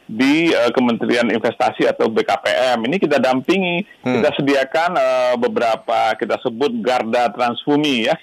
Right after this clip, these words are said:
Speaker 1: Eh, Garda Transfumi, transformasi, eh, formal usaha mikro.
Speaker 2: Iya.
Speaker 1: Nah, ini kita sediakan beberapa, eh, provinsi, memang belum semua provinsi kita, kita sediakan karena baru mulai tahun lalu, ya.
Speaker 2: Iya.
Speaker 1: Nah, sudah ada di,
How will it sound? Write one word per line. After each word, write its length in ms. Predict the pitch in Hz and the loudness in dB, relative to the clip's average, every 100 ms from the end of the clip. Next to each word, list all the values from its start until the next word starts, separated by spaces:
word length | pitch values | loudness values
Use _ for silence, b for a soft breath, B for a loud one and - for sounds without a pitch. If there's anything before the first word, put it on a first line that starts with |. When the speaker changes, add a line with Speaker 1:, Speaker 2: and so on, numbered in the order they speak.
| B B _ | B B _
Speaker 1:
Eh, 160 | - 107 | -2 0
Garda 480 | 101 104 101 - 113 | 0 0 2 0 2
Transfumi, 480 | 113 110 117 135 | 0 -2 -2 -2
transformasi, 800 | 127 113 113 110 110 104 120 120 | 0 -2 -2 0 0 -2 -2 0
eh, 500 | 98 101 107 107 104 104 | 2 2 2 2 0 0
formal 480 | - 110 113 139 117 | -2 -2 0 0 0
usaha 240 | - 113 113 | 0 0 0
mikro. 480 | 120 - 143 113 90 - | -2 0 2 2 0 -6
Speaker 2:
Iya. 240 | 120 113 80 | -4 -2 0
Speaker 1:
Nah, 160 | 117 | 0
ini 240 | 90 143 220 | 2 2 0
kita 240 | - 131 | 0 0
sediakan 560 | 135 123 123 123 175 165 | 0 0 0 0 0 0
beberapa, 640 | 131 117 113 107 - 110 107 104 - | 0 2 0 -2 -2 0 0 0 -2
eh, 680 | 104 98 98 98 98 98 95 95 | -4 -2 0 0 2 2 2 0
provinsi, 640 | 113 110 123 113 151 190 | -2 0 -2 0 0 2
memang 320 | 143 127 160 | 2 2 2
belum 240 | 139 135 127 | 2 2 2
semua 160 | - 226 | 2 2
provinsi 480 | - 131 120 - 143 | 2 0 -2 -2 -2
kita, 400 | 135 - 113 110 B B B - | -2 0 0 0 B B B -6
kita 320 | - 110 - | -2 0 0
sediakan 560 | 110 110 104 117 135 170 | 0 0 0 0 0 0
karena 240 | 117 120 | -2 0
baru 240 | 120 110 | 0 0
mulai 320 | 110 110 113 127 | 0 0 0 0
tahun 240 | 117 113 104 | 0 0 2
lalu, 480 | 104 113 170 180 143 | 2 2 2 2 2
ya. 80 | - - - | -2 -6 -4
Speaker 2:
Iya. 240 | 117 92 | -2 -2
Speaker 1:
Nah, 20 | - | -2
sudah 160 | 107 101 | 0 2
ada 240 | 107 117 | 2 2
di, 80 | 120 | 2